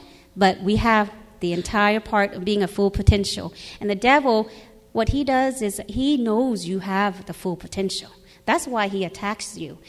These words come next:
That's why he attacks, 'cause he wants to try to knock us down, make us for, uh, uh, give up, so that you will be one less, one less in this world that will shine the light for Jesus. That's his mo-, ultimate goal.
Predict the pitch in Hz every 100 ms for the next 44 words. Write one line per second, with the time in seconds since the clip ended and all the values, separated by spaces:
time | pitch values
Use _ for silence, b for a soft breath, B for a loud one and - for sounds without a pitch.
0 | B - 233 330 277 254 226 214 214 214
1 | 208 - 196 - 359 285 226 233 214 -
2 | - B B B 190 - 226 220 208 185
3 | - 202 214 311 311 - 233 233 247 254
4 | B B 208 220 262 262 285 - 240 208
5 | - - 208 - - 240 220 208 240 B
6 | B - 233 226 226 196 196 202 247 247
7 | 208 202 180 185 190 214 226 226 214 185
8 | 160 - - - - - b b b b
9 | - 226 269 285 254 233 220 214 220 226
10 | 202 185 170 175 B B 202 190 185 208
11 | 202 202 185 185 - 190 175 170 165 151
12 | - - B B B B 240 294 302 320
13 | 320 285 254 262 269 254 220 233 202